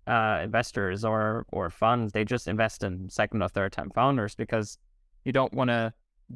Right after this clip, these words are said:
be, like, the, the, the playground or the testing ground. And, and so as, what I would suggest as, as someone starting out, especially if you're, you know, twenty or you're early twenty, or ju-, you're just starting to,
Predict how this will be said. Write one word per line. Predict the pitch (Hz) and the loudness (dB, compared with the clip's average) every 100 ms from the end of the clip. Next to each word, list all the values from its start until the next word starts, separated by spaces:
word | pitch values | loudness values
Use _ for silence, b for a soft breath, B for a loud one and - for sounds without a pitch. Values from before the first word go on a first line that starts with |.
| 120 | -2
be, | 147 143 | 0 2
like, | 143 156 131 | 2 0 2
the, | 131 123 113 | 0 2 0
the, | 131 120 117 - | 0 0 -2 -4
the | 120 | -6
playground | - 131 127 127 120 | 0 0 2 2 2
or | 117 | 0
the | 113 | -2
testing | 113 143 - 135 | -4 -4 -2 -4
ground. | 120 110 101 113 | 0 0 0 -2
And, | - 131 | -4 -4
and | - 135 | -2 -2
so | - | 0
as, | 139 127 143 - _ _ | 2 0 -2 -12 _ _
what | 123 | -2
I | 143 | 2
would | 190 220 | 2 0
suggest | - 120 123 - | -4 0 0 0
as, | - 117 120 - - | -2 -2 -4 -12 -16
as | - 120 | -4 -4
someone | - 120 113 113 | -2 0 0 -2
starting | - 117 113 110 104 - - | 0 0 0 -2 -4 -8 0
out, | 110 127 123 | 4 4 2
especially | 117 120 113 120 | -2 -2 -2 -2
if | 104 | -4
you're, | - 107 107 110 - _ _ _ _ | -2 -2 -2 -4 -10 _ _ _ _
you | - | -12
know, | - - | -12 -12
twenty | - 127 131 120 | -2 2 4 2
or | 101 101 90 71 | 2 0 -2 -2
you're | 120 | 0
early | 87 127 | 0 0
twenty, | 117 120 110 | -2 -2 0
or | 131 | 0
ju-, | 139 190 | 0 -2
you're | - 165 | 0 0
just | 180 165 - _ - | 2 0 -4 _ -18
starting | - 123 123 107 98 | -2 2 2 2 -2
to, | 101 120 | -2 -2